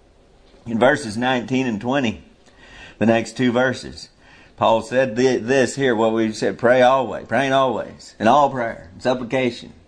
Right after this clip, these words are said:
in the Spirit, watching thereunto." He said, "And for me." Pray about all that, pray for all the saints, and then pray for me, that utterance may be given unto me. That's the Apostle Paul.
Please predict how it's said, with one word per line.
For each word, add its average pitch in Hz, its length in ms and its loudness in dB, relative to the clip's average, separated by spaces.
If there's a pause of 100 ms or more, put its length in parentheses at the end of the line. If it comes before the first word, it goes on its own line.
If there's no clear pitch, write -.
(420)
in 160 160 2
the 156 60 0
Spirit, 175 560 0 (800)
watching 160 460 2
thereunto." 151 680 -2 (840)
He 120 120 0
said, 135 260 2
"And 131 260 -2
for 131 180 0
me." 123 360 -4 (760)
Pray 120 280 4
about 123 260 4
all 123 240 2
that, 135 460 -2
pray 120 200 4
for 123 160 -2
all 127 220 4
the 117 60 -4
saints, 139 640 -4 (440)
and 101 100 -4
then 104 140 0
pray 107 200 -2
for 90 120 -8
me, 98 300 -8 (1700)
that 113 160 4
utterance 113 520 -2
may 117 160 0
be 117 140 0
given 92 600 -4 (120)
unto 104 300 -2
me. 98 420 -4 (180)
That's 196 200 0
the 143 80 -8
Apostle 151 380 -4
Paul. 240 440 -2